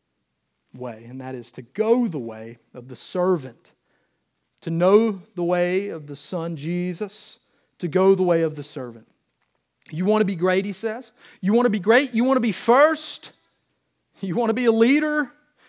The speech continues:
You want to do something amazing?" I, I had to think about this this week 'cause I, I bet if I did a raise of hands right now,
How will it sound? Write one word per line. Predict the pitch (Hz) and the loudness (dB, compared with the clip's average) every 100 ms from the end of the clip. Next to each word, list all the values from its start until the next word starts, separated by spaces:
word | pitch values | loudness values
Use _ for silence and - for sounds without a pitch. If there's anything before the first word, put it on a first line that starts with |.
| _ | _
You | 185 | 0
want | 254 277 | 2 2
to | |
do | 214 269 | 2 0
something | - 269 262 | -2 -2 0
amazing?" | 226 214 240 277 294 277 - - - | 0 2 2 0 -2 -4 -6 -16 -6
I, | 240 - - - _ _ _ - | -6 -6 -12 -20 _ _ _ -4
I | 240 | -2
had | 359 370 | -2 -2
to | 214 | -2
think | 254 240 | -2 0
about | 190 156 156 | 0 0 -2
this | 156 - | -8 -6
this | 175 - | -8 -6
week | 165 160 | -6 -6
'cause | 160 156 - _ - | -6 -10 -12 _ -12
I, | 196 208 | -4 0
I | |
bet | 208 294 285 | 0 4 4
if | 233 | 4
I | 226 | 0
did | 185 262 | 0 -2
a | |
raise | 233 233 214 | 0 0 0
of | 190 | -4
hands | 196 208 190 180 | -4 -6 -6 -4
right | 160 165 | -4 -6
now, | 160 156 | -6 -8